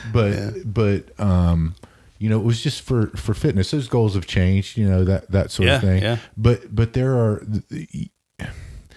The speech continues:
Speaker 1: there's a much smaller subset of those people who are just gonna come in, "Hey, I wanna compete." That was what Phil wanted to do.
Speaker 2: Mm-hmm.
Speaker 1: Phil wanted to compete. That's, that's the whole reason he got into jiu-jitsu. And so,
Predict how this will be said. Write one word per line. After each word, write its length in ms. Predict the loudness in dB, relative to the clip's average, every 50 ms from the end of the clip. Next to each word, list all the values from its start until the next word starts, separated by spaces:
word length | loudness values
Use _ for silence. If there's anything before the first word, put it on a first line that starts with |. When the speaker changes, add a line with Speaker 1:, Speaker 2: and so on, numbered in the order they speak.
| -20 -20 -20 -20 _ _
Speaker 1:
there's 240 | 0 0 2 2 2
a 80 | 0
much 320 | 2 2 2 2 2 0 -2
smaller 320 | -2 0 2 2 2 2 2
subset 440 | 2 0 0 0 0 0 2 2
of 60 | 4 4
those 200 | 2 2 0 0
people 640 | 0 0 0 2 0 0 0 0 0 0 0 -2 -6 -14 -20 -20 -20 -20 -20 _ _
who 240 | -2 0 2 2 2
are 200 | 2 0 0 0
just 280 | -2 0 0 -2 0 0
gonna 140 | 0 0 2
come 200 | 2 2 2 4
in, 320 | 4 4 2 0 -2 -4 -4
"Hey, 320 | 0 2 2 4 2 2 0 -2
I 80 | -2 0
wanna 180 | 0 2 0
compete." 360 | 0 -2 -2 -2 -2 -2 -2
That 160 | -2 -4 -4 -4
was 160 | -6 -4 -2
what 240 | 0 0 0 -2 -4
Phil 200 | -4 -2 0 2
wanted 260 | 2 2 2 0 0
to 60 | -2 -2 -2 -2
do. 60 | 0
Speaker 2:
Mm-hmm. 160 | 0 0 2 2
Speaker 1:
Phil 80 | 2
wanted 240 | 2 2 2 2 2
to 80 | 2 0
compete. 420 | 0 0 0 2 0 0 0 0
That's, 320 | 0 0 0 -2 -6 -16 -18 _ _
that's 280 | -2 -2 -2 -2 -2 -6 -12 -6
the 160 | -2 -2 0
whole 180 | 2 2 2 2
reason 300 | 2 2 2 2 2 2
he 80 | 2
got 180 | 2 2 2 2
into 220 | 2 0 -2 -4
jiu-jitsu. 540 | -8 -10 -10 -2 0 0 0 2 0 -4 -6 -6 -10 -16 -18 -18 -18 -18 -20 -20 _
And 540 | -4 0 0 2 2 2 2 0 -2 -4 -6 -8
so, 480 | -8 -4 -2 0 0 2 0 0 -2